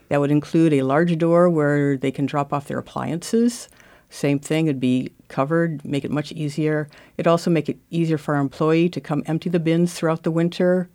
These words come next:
when it's all covered up, and she can just come out the door, grab the bins as needed, and take 'em inside.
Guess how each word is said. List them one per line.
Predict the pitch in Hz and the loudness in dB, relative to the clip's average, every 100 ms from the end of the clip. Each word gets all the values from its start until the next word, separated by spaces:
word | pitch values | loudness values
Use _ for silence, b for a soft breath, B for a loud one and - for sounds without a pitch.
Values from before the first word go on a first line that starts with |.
| - | -10
when | 143 139 | -4 -2
it's | 135 - | -4 -4
all | 143 | -4
covered | 143 - 151 151 | -4 -4 -2 0
up, | 151 156 | -2 -2
and | 139 | -6
she | - | -6
can | 139 139 | -6 -6
just | 139 - | -8 -8
come | 147 | -4
out | 147 156 | -4 -4
the | 139 | -6
door, | 143 151 151 156 - - 175 _ _ _ | -4 0 0 -2 -6 -20 -20 _ _ _
grab | 139 143 | -4 -2
the | 139 | 0
bins | 131 147 147 | 0 0 0
as | 131 | -2
needed, | 139 147 160 160 147 | 0 2 2 0 -2
and | 135 131 131 131 | -10 -10 -8 -8
take | - 131 | -8 -4
'em | 147 | -2
inside. | 147 - 175 160 117 127 | -2 -2 -4 -4 -6 -12